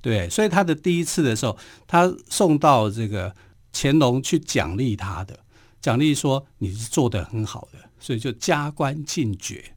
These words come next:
但第二次呢，却因为福康安的关系，他反而被判死刑。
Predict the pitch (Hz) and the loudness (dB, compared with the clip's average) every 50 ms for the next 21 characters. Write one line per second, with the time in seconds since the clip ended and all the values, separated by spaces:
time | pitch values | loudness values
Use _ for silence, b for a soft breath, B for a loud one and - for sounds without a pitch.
0 | - _ _ _ - - 190 185 170 - - 185 180 170 156 139 - - 160 135 | -20 _ _ _ 0 2 4 4 4 4 8 8 10 10 8 6 2 0 0 0
1 | 127 117 110 113 - - - 165 156 - - 156 151 160 156 143 123 110 - - | 2 2 0 0 0 4 4 4 4 4 0 0 2 4 4 4 4 2 0 -2
2 | 107 110 - - 127 117 113 107 107 104 104 98 - 104 101 101 101 95 - - | -4 -4 -2 -2 -2 -2 -2 -2 -4 -4 -6 -6 -6 -4 -4 -4 -4 -4 -6 -6
3 | 104 95 92 95 - _ _ _ _ - 120 113 110 - - 104 90 90 92 98 | -6 -6 -6 -8 -10 _ _ _ _ -6 -6 -6 -6 -4 -6 -4 -4 -4 -4 -6
4 | 101 - - 180 156 123 98 95 - - 156 123 92 85 - - - 104 95 87 | -6 -2 2 2 2 2 2 -2 -4 -2 -2 -2 -2 -4 -6 -6 -6 -6 -6 -4
5 | - - - 104 87 90 98 127 | -2 -2 -2 -4 -6 -6 -8 -8